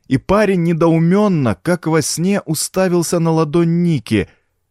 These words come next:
Ее пальцы все так же крепко держали его ладонь, только там, где был локоть, виднелась белесая кость в обрамлении лохмотьев кожи, мышц и сухожилий.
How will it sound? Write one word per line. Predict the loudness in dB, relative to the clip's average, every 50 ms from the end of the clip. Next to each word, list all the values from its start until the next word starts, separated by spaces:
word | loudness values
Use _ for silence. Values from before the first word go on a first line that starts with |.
| _ _
Ее | -8 -6 -6 -6
пальцы | -4 -2 0 0 0 0 -2 -6 -6
все | -4 -4 -4 -4
так | -2 _ 0 0 0 0
же | -4 -8
крепко | -4 -2 0 0 0 0 0 -2 -2 -2
держали | 0 -2 -2 0 0 2 2 2 2
его | 2 2 2 0
ладонь, | 0 0 -2 0 0 2 2 2 0 -2 -4 _ _ _ _ _ _ _ _
только | -2 -2 -2 0 0 -4 -4
там, | -4 _ _ -2 0 0 0 -2
где | -2 -2 -4
был | 0 0 0 0
локоть, | 0 0 0 0 -2 -2 0 0 -2 -2 -2 -8 _ _ _ _ _ _ _ _ _
виднелась | -12 -10 -8 -4 -2 -2 0 0 0 -2 -4 -4
белесая | -4 -4 -2 0 0 0 0 0 0 0 0 0 -2 _ _
кость | -2 0 0 0 0 -4 -8 -10 -8
в | -8 -6
обрамлении | -4 -2 -2 -2 0 0 0 0 0 0 0 0 -2 -2
лохмотьев | -2 -2 -4 -6 -6 -4 -4 -4 -2 -2 -4 -6 -6 -8 _
кожи, | -6 -2 0 0 0 0 -2 -4 -4 -4 -8 _ _ _ _ _
мышц | -6 -4 -2 -2 -2 -2 -4 -8 -12 -12 -12
и | -10
сухожилий. | -10 -8 -10 -6 -4 -4 -4 -4 -4 -6 -8 -8 -10 -14 -20 -20 _